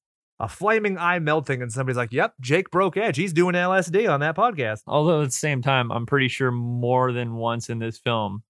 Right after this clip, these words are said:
Speaker 2: there has been an eyeball that has been melting.
Speaker 1: Oh, for sure.
Speaker 2: It wasn't on fire, but it was pretty close.
Speaker 1: Yeah, actually, in the student film, that's one of the better effects, is the eyes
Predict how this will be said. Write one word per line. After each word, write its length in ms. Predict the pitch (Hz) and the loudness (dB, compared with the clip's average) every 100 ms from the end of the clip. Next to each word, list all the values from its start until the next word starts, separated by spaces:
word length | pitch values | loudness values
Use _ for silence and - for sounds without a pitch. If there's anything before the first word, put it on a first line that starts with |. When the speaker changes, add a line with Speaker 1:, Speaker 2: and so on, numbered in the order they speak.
| _ | _
Speaker 2:
there 160 | 123 123 | 2 4
has 240 | 113 120 | 4 2
been 180 | 110 113 | 0 -2
an 120 | 113 | -2
eyeball 460 | 104 101 98 92 98 | 0 0 0 -4 -4
that 160 | 101 110 | -6 -8
has 160 | 101 | -10
been 160 | 95 92 | -12 -14
melting. 420 | 69 73 - - - _ _ _ | -12 -12 -14 -18 -20 _ _ _
Speaker 1:
Oh, 120 | 160 | -4
for 160 | 123 113 | -2 -2
sure. 320 | 104 185 123 | 0 -2 0
Speaker 2:
It 60 | 143 | 2
wasn't 240 | 147 131 | 4 4
on 160 | 110 104 | 2 2
fire, 540 | - 160 110 107 120 - | 2 2 2 -2 -6 -8
but 200 | - 50 - _ | -6 -6 -8 _
it 20 | 180 | -14
was 120 | - | -8
pretty 180 | 180 - | -8 -8
close. 400 | - - - _ - | -10 -12 -14 _ -6
Speaker 1:
Yeah, 240 | 117 156 143 | 0 0 0
actually, 440 | 131 131 - 143 123 | 0 -2 -2 -4 -2
in 60 | |
the 80 | 117 | -6
student 340 | - 180 190 | -2 -2 -2
film, 140 | 127 117 | -4 -4
that's 160 | 110 | -4
one 100 | 127 120 | -4 -6
of 40 | |
the 60 | 113 | -4
better 320 | 117 117 120 | -4 -4 -6
effects, 480 | 113 123 139 - - | -6 -6 -6 -10 -12
is 240 | 131 107 | -10 -10
the 120 | 117 - | -10 -8
eyes 540 | 131 156 165 160 - | -6 -6 -8 -12 -16